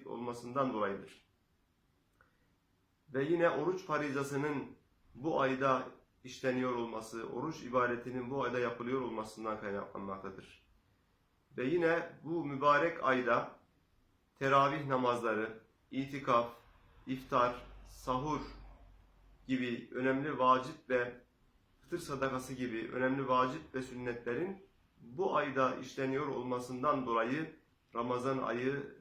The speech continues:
değerli ve mübarek bir ay haline geldi.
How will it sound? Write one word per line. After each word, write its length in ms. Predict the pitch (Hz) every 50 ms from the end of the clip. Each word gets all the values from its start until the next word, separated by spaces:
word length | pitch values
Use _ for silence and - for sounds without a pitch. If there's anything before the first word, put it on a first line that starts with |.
| -
değerli 840 | 113 117 117 120 120 117 117 113 113 131 139 139 143 - - 98 - 113
ve 100 | 117 117
mübarek 560 | 113 110 101 110 113 113 120 117 117 - -
bir 200 | 110 - - -
ay 140 | 127 123 120
haline 360 | 104 104 104 104 101 107 104
geldi. 420 | 98 101 95 92 87 - 98 -